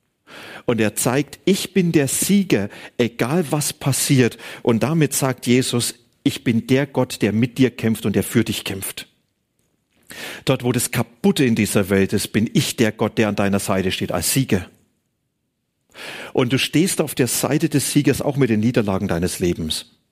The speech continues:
weil der Sieger aus diesen Niederlagen noch was machen kann. Und du weißt, die Niederlagen sind nur das Vorletzte. Am Ende habe ich Anteil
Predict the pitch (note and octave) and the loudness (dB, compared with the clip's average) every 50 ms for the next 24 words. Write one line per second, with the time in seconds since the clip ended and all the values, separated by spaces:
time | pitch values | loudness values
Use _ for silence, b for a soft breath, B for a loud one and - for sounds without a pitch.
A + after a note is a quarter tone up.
0 | _ _ _ _ _ _ _ B B B B B B B - G2+ G2 - G2 - | _ _ _ _ _ _ _ B B B B B B B -2 0 0 0 -2 -2
1 | - - E3+ C#3 C3+ A2 G2+ - - - C#3 - - A2+ A2+ A#2+ A2 G#2+ F#2 F2+ | 0 0 2 2 2 0 0 -2 -2 -2 0 2 4 4 6 6 6 4 2 2
2 | E2+ E2+ F#2 F#2 F2+ - G2 F2+ - - F2+ E2+ - E2+ - - D#2 D#2+ E2 - | 0 0 -2 -2 -2 -2 -2 -2 0 -2 -2 -2 -4 -6 -8 -8 -10 -12 -14 -16
3 | - _ _ _ _ _ _ _ _ _ _ _ _ B B B B B B B | -18 _ _ _ _ _ _ _ _ _ _ _ _ B B B B B B B
4 | B - B2 A#2 A2 F2+ G#2 A2 A#2+ A#2+ - - A2+ G#2 A#2 C#3+ D#3 C#3+ B2+ A2 | B 2 2 2 2 2 0 0 0 -2 0 2 4 4 6 6 4 4 2 2
5 | A2 G2+ G2+ G#2 G2+ - A2 G#2+ A#2 B2+ A#2+ A2+ - - - A#2+ A2+ G#2 G2 F2+ | 2 0 0 -2 -2 0 0 2 2 2 2 0 -2 -2 0 0 2 2 0 0
6 | - - F#2+ F2 G2 - C3 C3+ C3 G#2 F#2+ E2 F2 G2 G2+ F#2+ - - - - | 0 -2 -2 -2 0 0 2 2 2 2 2 0 0 -2 -2 -4 -6 -8 -8 -6
7 | B2+ C3+ D#3 D3 - C3 A#2+ A2 G#2 F#2+ | -4 -4 -2 -4 -2 -2 -2 -2 -2 -4